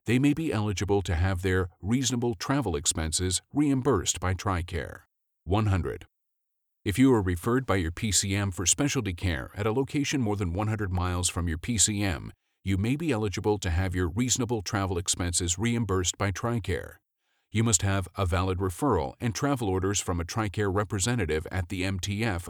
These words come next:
where you are enrolled, or from the tricare regional office if your P C M is a tricare network provider. Twenty. If you are issued delayed effective date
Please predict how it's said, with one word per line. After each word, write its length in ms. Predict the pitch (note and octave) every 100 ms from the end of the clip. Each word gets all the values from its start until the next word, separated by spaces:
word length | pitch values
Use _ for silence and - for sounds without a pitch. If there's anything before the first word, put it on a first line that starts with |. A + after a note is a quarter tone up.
| -
where 160 | A2+
you 200 | A#2 A#2+
are 160 | A#2 A2+
enrolled, 460 | A2 C#3 F#2+ E2 - _ _ _
or 280 | - A#2+ D3+
from 240 | D3 A2+ F2
the 120 | C#2+
tricare 420 | A2+ A2 A2 G2+
regional 380 | A#2 D#3 G2+ C#2+
office 480 | D2 - G2+ - -
if 200 | B2+ C3
your 100 | C#3
P 180 | - A#2
C 260 | - G#2
M 180 | F#2+ F#2
is 160 | - F#2
a 80 | -
tricare 640 | F2 G2+ G2+ F2 F#2+ F2+
network 400 | F2 E2 - E2
provider. 600 | - F2+ E2 C#2 - - _ _ _ _ _ _ _ _
Twenty. 320 | - A2+ D2+ - _ _ _ _ -
If 120 | C#3
you 160 | F3+ D#3
are 100 | G#2+
issued 480 | A#2+ G#2+ G#2 F#2+ - G2
delayed 480 | A2 A2 A#2 C3 B2 A2
effective 480 | - A2+ F2 F2+
date 240 | F2 E2